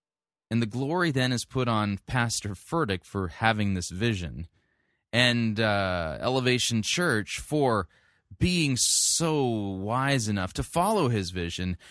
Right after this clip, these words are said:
and then they're reveling and basking in the glory of the event that they held, rather than on Easter Sunday to worship and focus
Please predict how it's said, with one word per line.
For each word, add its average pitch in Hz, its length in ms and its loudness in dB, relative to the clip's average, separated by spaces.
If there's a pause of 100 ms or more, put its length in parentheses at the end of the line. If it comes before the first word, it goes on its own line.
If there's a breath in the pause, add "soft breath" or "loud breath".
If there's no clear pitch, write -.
(140 loud breath)
and 151 180 4
then 156 140 2
they're 147 160 4
reveling 147 580 0
and 123 160 2
basking 127 500 0
in 120 120 2
the 117 80 2
glory 139 560 0
of 117 200 -2
the 127 140 2
event 127 440 0
that 104 220 -4
they 110 320 2
held, 85 560 -6 (840)
rather 135 520 0
than 127 160 2
on 113 160 2
Easter 117 300 -4
Sunday 104 680 0 (1000)
to 117 120 -4
worship 110 680 -4 (840)
and 98 140 -4
focus - 800 -4